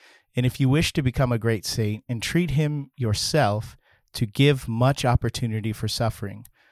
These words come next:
For there is no wood better to kindle the fire of holy love than the wood of the cross,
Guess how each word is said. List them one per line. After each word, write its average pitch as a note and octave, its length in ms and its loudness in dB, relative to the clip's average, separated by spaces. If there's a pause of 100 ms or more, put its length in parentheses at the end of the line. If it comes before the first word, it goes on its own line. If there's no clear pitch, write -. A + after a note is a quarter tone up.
(200)
For - 180 0
there A#2 180 4
is G#2 140 0
no C3+ 240 6
wood A#2 520 4
better A#2+ 300 2
to - 140 -4
kindle B2+ 360 -2
the G#2+ 100 -2
fire B2+ 420 -2
of A#2+ 180 -4
holy C#3 340 -2
love G#2 420 -2 (240)
than G#2+ 160 -4
the G#2+ 80 -2
wood A2+ 220 0
of A2 80 -8
the A2+ 100 -4
cross, - 600 -8